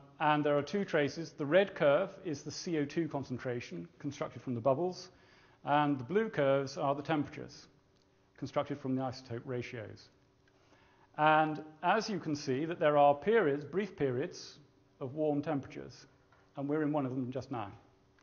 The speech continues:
But for the vast majority of the time, uh, we're in an ice age. And if you think that, uh, global warming is a trouble, uh, imagine what it will be when we, as inevitably we will do, go back into an ice age when we'd be probably under about a kilometre of ice here.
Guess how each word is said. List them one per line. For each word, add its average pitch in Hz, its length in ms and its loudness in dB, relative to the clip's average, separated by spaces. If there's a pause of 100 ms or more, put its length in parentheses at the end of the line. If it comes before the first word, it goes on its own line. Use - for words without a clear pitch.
(540)
But - 160 -8
for 151 60 -6
the 147 120 0
vast 202 360 4
majority 156 440 2
of 131 80 -6
the 135 60 -4
time, 143 480 2 (400)
uh, 127 200 -2
we're 139 240 2
in 131 240 2 (360)
an 135 80 -6
ice 123 260 -4
age. - 380 -12 (640)
And 120 80 -10
if - 60 -14
you 131 40 -4
think 151 360 0
that, 123 280 -6
uh, 113 340 -2 (140)
global 131 200 0
warming 208 260 2
is 156 60 2
a 165 40 -2
trouble, 156 640 2
uh, 127 380 0 (400)
imagine 143 380 -2
what 127 160 -4
it 147 80 -10
will 135 100 -8
be 127 280 0
when 123 200 0
we, 123 220 -2 (200)
as 127 280 -6
inevitably 135 320 -2
we 123 100 0
will 208 180 4
do, 131 300 2
go 131 140 0
back 131 240 0
into 123 140 -4
an 135 60 -2
ice 160 240 0
age 139 380 0 (320)
when 131 180 -2
we'd 127 160 0
be 131 80 -2
probably 131 300 -2
under 123 140 -2
about 123 120 0
a 117 40 -6
kilometre 123 420 -4
of 113 60 -6
ice 117 440 -6
here. 110 220 -6